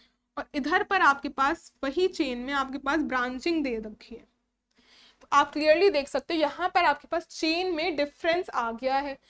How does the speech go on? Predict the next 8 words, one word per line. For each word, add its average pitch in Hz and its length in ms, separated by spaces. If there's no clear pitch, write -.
मतलब 311 460
यहाँ 277 320
पर 294 180
क्या 254 220
है, 302 220
आपके 247 360
पास - 400
चेन 311 480